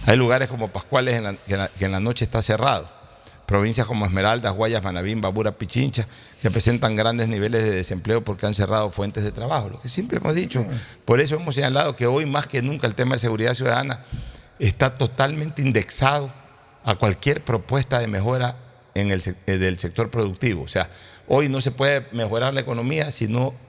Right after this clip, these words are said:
se mejora sustancialmente la, la seguridad ciudadana. Es un, es un, es un factor que apareció ahora,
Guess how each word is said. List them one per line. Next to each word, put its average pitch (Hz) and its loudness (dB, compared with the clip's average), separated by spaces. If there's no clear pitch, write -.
se - 0
mejora 104 0
sustancialmente 113 -2
la, 95 -2
la 87 -4
seguridad 90 0
ciudadana. 104 0
Es 107 2
un, 123 0
es 110 2
un, 120 0
es 117 6
un 123 0
factor 123 0
que 110 4
apareció 104 0
ahora, 98 2